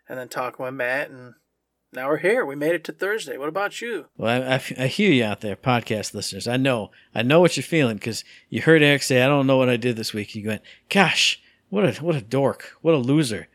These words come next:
Speaker 2: I can't comprehend that, and I'm not, I'm not along with you." I go, "I can't, I can't comprehend it either." But guess what? Guess what I did this week? I don't remember either.
Speaker 1: See?
Speaker 2: It's been such a weird,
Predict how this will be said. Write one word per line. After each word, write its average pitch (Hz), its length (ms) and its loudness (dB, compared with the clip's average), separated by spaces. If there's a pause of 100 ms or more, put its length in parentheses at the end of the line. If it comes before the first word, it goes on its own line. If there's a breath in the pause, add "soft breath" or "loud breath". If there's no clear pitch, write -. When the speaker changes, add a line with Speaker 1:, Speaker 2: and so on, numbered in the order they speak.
(200 soft breath)
Speaker 2:
I - 60 -10
can't 175 220 0
comprehend 120 520 -2
that, 123 240 -2 (300 soft breath)
and 123 80 0
I'm 131 100 4
not, 147 240 4
I'm 135 180 2
not 156 220 4
along 147 240 0
with 165 140 2
you." 127 120 2
I 120 40 -2
go, 117 120 -2
"I 156 200 0
can't, 143 320 -2 (160)
I 151 100 -2
can't 175 260 -2
comprehend 180 460 2
it 160 120 0
either." 151 280 0 (320 loud breath)
But - 80 -10
guess 175 240 4
what? 156 320 2 (240 soft breath)
Guess - 220 2
what 175 80 2
I 196 100 8
did 156 160 0
this 120 160 -4
week? 104 260 -4 (440 soft breath)
I 117 60 -2
don't 120 100 0
remember 117 380 2
either. 92 360 0
Speaker 1:
See? - 360 -16 (180)
Speaker 2:
It's - 160 -4
been 143 180 2
such - 240 -2
a 131 60 4
weird, 139 440 2